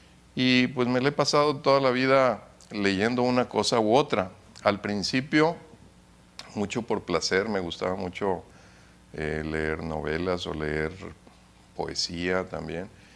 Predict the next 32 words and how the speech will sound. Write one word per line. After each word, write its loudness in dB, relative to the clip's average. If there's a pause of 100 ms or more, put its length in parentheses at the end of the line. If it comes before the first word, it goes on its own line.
(220)
pero 2
poco 0
a 4
poco, 0 (760)
<laughs> -16
poco 0
a 2
poco -2 (180)
fui 2
derivando 2 (800)
hacia, 4 (840)
hacia 0
cosas -2
a -2
lo -4
mejor -4
más -4 (280)
mundanas -6
o -10
más, -6 (520)
eh, -8 (500)
orientadas 2
hacia -2
la -2
realidad -2
que -10
estaba 0
viviendo, -4
porque -8
empecé -4
a 2
leer 0